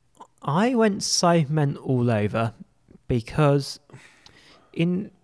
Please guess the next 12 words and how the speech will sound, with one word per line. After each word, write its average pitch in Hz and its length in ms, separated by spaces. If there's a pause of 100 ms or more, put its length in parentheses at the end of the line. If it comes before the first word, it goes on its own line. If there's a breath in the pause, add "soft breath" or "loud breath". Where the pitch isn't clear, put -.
(120)
as 196 320
we 190 160
had 170 220
an 170 60
entire 165 520
discussion 147 460
about 120 180
in 120 100
the - 60
podcast, - 680 (560 soft breath)
they're 165 140
not 175 300